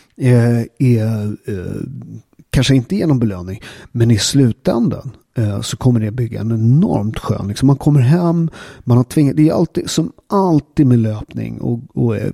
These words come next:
promenad. Man ska inte, det där med, med löpning måste jag bara säga så här, det är jättebra att löpträna. Men löpträning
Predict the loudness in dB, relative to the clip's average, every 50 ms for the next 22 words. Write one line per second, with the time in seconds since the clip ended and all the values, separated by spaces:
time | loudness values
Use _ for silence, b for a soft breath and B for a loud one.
0 | -2 0 2 4 4 4 2 0 -4 -8 -10 -8 -8 -10 -6 -2 -2 -2 -2 0
1 | -2 -4 -4 -2 -4 -6 B B B B B B B _ 0 2 2 2 2 2
2 | 0 0 2 2 2 2 2 0 -2 -2 -2 -2 -2 -2 -4 -8 -10 -10 -10 -10
3 | -10 -10 -10 -10 -8 -6 -6 -6 -6 B B B B B 0 2 2 2 2 0
4 | 2 2 2 2 0 -4 _ _ -4 -2 0 0 0 0 0 0 0 0 -2 -4
5 | -6 -4 -2 -2 -2 -4 -6 -10 -6 0 2 4 4 6 4 4 4 2 0 -2
6 | -6 -6 -2 0 0 2 2 2 0 0 -2 -4 -6